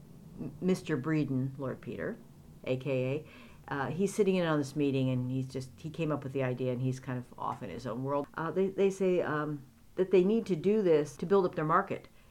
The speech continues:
and to, and to keep building their market and having the market grow. And, and he says, um, uh, Mister Pym, who is the head of the agency, this is Pym's agency versus Benson's, "Whether people like it or not, the fact remains that unless you continually increase sales,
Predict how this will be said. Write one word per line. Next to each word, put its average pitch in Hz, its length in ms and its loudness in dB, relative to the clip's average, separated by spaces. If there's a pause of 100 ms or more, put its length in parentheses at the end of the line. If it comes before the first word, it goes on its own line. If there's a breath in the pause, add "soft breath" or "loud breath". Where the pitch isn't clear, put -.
and 156 180 -2
to, - 220 -2
and 156 240 0
to 147 60 -2
keep - 480 -4 (460 soft breath)
building 139 280 0
their 117 120 -4
market 117 240 -4
and 90 100 -6
having 156 320 0
the 143 60 2
market 139 400 -2
grow. 151 340 2
And, 127 160 -4
and 147 160 -2
he 139 60 -2
says, 135 480 -4
um, 135 420 -4 (540)
uh, 135 260 0
Mister 160 300 -2
Pym, 143 340 0
who 147 140 2
is 131 160 0
the 127 100 0
head 135 240 -2
of 131 140 -2
the - 180 -4
agency, 131 340 -2
this 131 200 -6
is 113 80 -10
Pym's 123 460 -2
agency 98 440 -12
versus - 560 -10
Benson's, - 540 -10 (1000 soft breath)
"Whether 185 220 8
people 269 340 4
like 185 240 8
it 226 80 8
or 214 80 8
not, 175 340 4
the 160 60 -4
fact 196 360 4
remains 220 400 4
that 165 100 2
unless 180 320 0
you 175 80 0
continually 220 760 4
increase 196 420 0
sales, 139 580 0